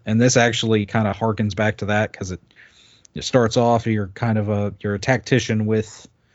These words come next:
amnesia. You're,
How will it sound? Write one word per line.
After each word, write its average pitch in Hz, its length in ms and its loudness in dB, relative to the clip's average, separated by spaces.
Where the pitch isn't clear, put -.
amnesia. 117 640 0
You're, 104 380 -2